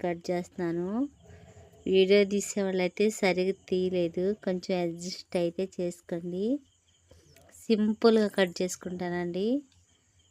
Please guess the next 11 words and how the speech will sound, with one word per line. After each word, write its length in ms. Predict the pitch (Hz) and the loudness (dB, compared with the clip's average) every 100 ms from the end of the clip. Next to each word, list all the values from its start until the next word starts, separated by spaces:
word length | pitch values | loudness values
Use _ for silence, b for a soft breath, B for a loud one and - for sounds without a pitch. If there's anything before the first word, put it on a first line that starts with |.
| _ - | _ -6
ఎక్కువ 320 | 180 - 185 - | -6 -2 -4 -2
కష్టంగా 600 | 190 190 - 196 190 185 185 | -2 -2 -6 -6 -6 -4 -2
కూడా 260 | 185 180 180 180 185 | -2 -2 -2 -2 -2
ఉండదు. 420 | 175 170 170 165 180 226 277 _ b b b _ - | -4 -4 -4 -2 -2 -2 -4 _ b b b _ -2
చదువు 360 | 214 190 196 | 0 2 2
రాని 280 | 190 185 185 190 | 4 2 2 0
వాళ్ళకి 260 | 185 185 185 | 0 0 0
కూడా 180 | 190 208 - | 0 -2 -4
చాలా 200 | 196 180 180 | -2 -2 -2
ఈజీగా 440 | 185 175 190 185 180 | -6 -4 -4 0 -2
అర్థమైపోయిద్దండి. 1080 | 170 175 180 170 - 170 160 165 165 170 | -2 -2 -2 -2 -2 -4 -4 -6 -6 -4